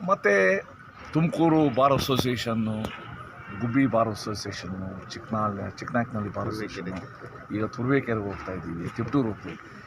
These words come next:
ಎಲ್ಲ ಕಡೆ ರಾಜಕೀಯ ವಾತಾವರಣ ಇವತ್ತು ತುಂಬ ಚೆನ್ನಾಗಿದೆ. ಮತ್ತು ನಾನು ಉತ್ಸಾಹ ನೋಡ್ತಾ ಇದ್ದೀನಿ.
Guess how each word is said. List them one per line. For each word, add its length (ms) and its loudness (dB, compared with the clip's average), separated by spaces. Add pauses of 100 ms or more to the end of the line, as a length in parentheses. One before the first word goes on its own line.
(220)
ಎಲ್ಲ 180 6
ಕಡೆ 260 6
ರಾಜಕೀಯ 400 6
ವಾತಾವರಣ 560 6
ಇವತ್ತು 200 -2
ತುಂಬ 240 2
ಚೆನ್ನಾಗಿದೆ. 760 -4 (540)
ಮತ್ತು 180 2
ನಾನು 300 4
ಉತ್ಸಾಹ 380 6
ನೋಡ್ತಾ 300 4
ಇದ್ದೀನಿ. 260 -6